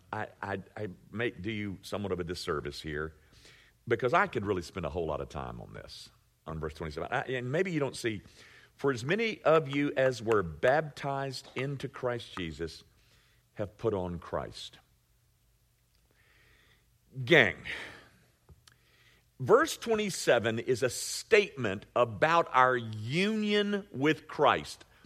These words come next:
Our identity is found in Christ. We are in Christ. Okay, we have been baptized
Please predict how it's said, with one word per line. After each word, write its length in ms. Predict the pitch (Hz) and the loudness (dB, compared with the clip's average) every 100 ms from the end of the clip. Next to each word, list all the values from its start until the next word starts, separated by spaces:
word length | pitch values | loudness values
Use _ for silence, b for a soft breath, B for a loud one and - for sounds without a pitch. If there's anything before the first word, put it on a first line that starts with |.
| b - | b 4
Our 240 | 143 147 147 | 8 8 6
identity 1120 | 143 123 98 202 233 269 - 226 220 208 - | 4 0 -2 6 6 4 -4 -4 -2 -4 2
is 240 | 180 175 | 4 2
found 480 | - 170 160 160 156 | 0 2 4 4 0
in 360 | 147 147 147 131 | -4 -4 -4 -6
Christ. 520 | - 131 92 80 - B B B - | 2 4 4 0 -12 B B B -6
We 340 | 127 170 170 - | 0 2 2 6
are 340 | 143 135 127 - - - | 8 10 8 4 -4 6
in 560 | 220 240 240 240 226 - - _ _ _ _ | 8 8 6 2 0 -2 -16 _ _ _ _
Christ. 1040 | - - 175 156 90 - - - - - - - | -10 2 8 8 8 0 -6 -6 -8 -12 -8 0
Okay, 240 | 131 139 - - | 4 4 2 -2
we 140 | 156 156 | 6 8
have 120 | 143 | 8
been 260 | 139 120 | 6 4
baptized 840 | 101 180 226 190 - 185 170 170 | 6 8 8 6 6 8 8 4